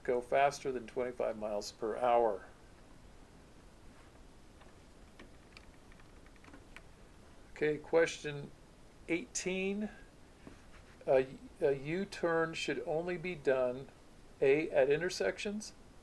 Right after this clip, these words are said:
B, between intersections, C, if you know the U-turn, U-turn law for that area, D, by pulling off the road first. And, uh, the answer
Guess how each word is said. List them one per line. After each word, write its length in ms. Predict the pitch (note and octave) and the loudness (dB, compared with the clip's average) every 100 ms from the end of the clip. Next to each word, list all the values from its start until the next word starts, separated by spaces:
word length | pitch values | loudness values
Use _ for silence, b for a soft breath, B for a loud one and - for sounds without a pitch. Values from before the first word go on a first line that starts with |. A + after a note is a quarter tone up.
| - - | -18 -4
B, 300 | C#3+ E3 F3 | -4 -4 -6
between 540 | D3 D3 - F#3+ G3 - | -10 -6 0 0 0 -2
intersections, 840 | F3+ F#3+ - F#3 F#3 F#3+ F#3+ - - - - | -2 0 2 0 0 -8 -10 -16 -20 -20 -12
C, 480 | - - F#3 F#3 D3 | -6 0 0 0 -4
if 120 | C#3 | -6
you 100 | D3 | -6
know 240 | C3+ D3+ D#3+ | 0 2 2
the 100 | D3 | 0
U-turn, 720 | D3+ D#3 E3+ E3 D#3+ D#3 D#3 - - - | -6 -6 -6 -4 -6 -8 -12 -18 -18 -8
U-turn 520 | D3+ D#3 E3 D#3+ D3+ | -6 -2 0 0 -2
law 380 | D3+ C3 C3+ D#3 | 2 4 6 4
for 200 | D#3+ - | 2 2
that 260 | B2+ C3+ C#3 | 6 6 6
area, 480 | C#3+ D3+ E3 F3 F3+ - B B B B B - C3 | 4 4 4 0 -2 -8 B B B B B -20 -8
D, 400 | D3 D3+ D#3 D#3 D3 | -4 -4 -4 -8 -2
by 180 | C#3 C#3 | 0 0
pulling 560 | - - E3+ E3+ E3 D3 | -2 0 2 0 -4 0
off 260 | C#3 C3+ C#3 - | 4 4 2 -2
the 80 | C3+ | -2
road 340 | B2+ B2 B2 B2 - - | 2 2 2 -2 -10 -6
first. 440 | A#2 A2+ - - - - B B B B B B - - - - - | -4 -6 -12 -16 -20 -20 B B B B B B -20 -20 -20 -14 -4
And, 420 | B2+ B2 B2 A#2+ | 0 0 0 0
uh, 240 | A#2+ B2 B2+ | 0 0 -2
the 160 | B2 | -4
answer 580 | C3 C3 - C3 B2+ B2+ | -4 -4 0 2 4 2